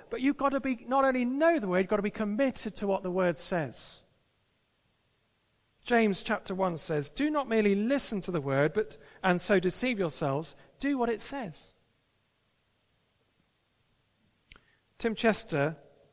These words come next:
in his book, describes it like this.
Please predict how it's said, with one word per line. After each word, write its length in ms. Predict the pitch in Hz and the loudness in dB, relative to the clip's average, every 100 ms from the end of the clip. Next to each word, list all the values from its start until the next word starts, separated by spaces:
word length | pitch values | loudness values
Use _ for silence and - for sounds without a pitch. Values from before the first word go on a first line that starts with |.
| _ _ _ _ _ _ _ _ _ _ _ - | _ _ _ _ _ _ _ _ _ _ _ -6
in 80 | 151 | -4
his 100 | 131 | -2
book, 220 | 160 151 | -4 -4
describes 480 | 160 - 160 143 147 | -8 -6 -4 -4 -4
it 60 | |
like 180 | 147 143 | -6 -6
this. 320 | 156 - - | -8 -10 -20